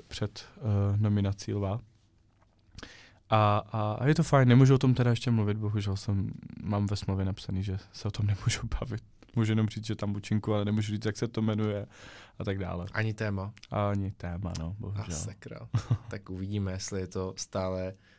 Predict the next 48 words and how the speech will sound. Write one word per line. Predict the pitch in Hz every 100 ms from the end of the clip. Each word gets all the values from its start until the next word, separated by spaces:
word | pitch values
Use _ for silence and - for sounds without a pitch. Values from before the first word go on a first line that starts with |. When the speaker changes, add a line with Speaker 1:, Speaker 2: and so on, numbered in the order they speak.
| -
Speaker 2:
drogové | 110 110 104 95 98
prostředí | 110 107 - 101 92
nebo | 95 90
už | 92 98 104
jiná | 98 95
tematika. | 101 98 95 95 90 87 92 107 _ - - 135
Speaker 1:
No, | 135 139 139 143 127
uvidíte. | 107 98 92 90 98 -
Speaker 2:
Uvidíme. | 202 202 139 107 135 92 131 -
A |
kdy | 110 123
to | 127
jde | 123
ven? | 117 117 131
Speaker 1:
<laughs> | - - - - - - -
Eh, | 123
příští | 107 - 113 -
rok. | 101 87 - - _ _ -
Speaker 2:
Jo, | 101
takhle, | 98 123 127 95 87
tak | 101
to | 104
máme | 98 98 101
ještě | 101 -
hodně | 107 110 117
času | - 101 -
na | 98
to, | 98
to | 101 90
Speaker 1:
No, | 127
já | 160
Speaker 2:
uvidět. | 170 190
Speaker 1:
jsem | 156
právě | 147 160 175
říkal | 151 147 156
si, | 160 160 -
že | 120 117
jsem, | 123
jsem | 135 127
si | 131
říkal, | 127 135
že, | 123 117 -
eh, | 107 104 101 -
jsem | 107
četl | 107 104
komentáře | 101 101 101 92 95
totiž, | 92 85 - -
tak | -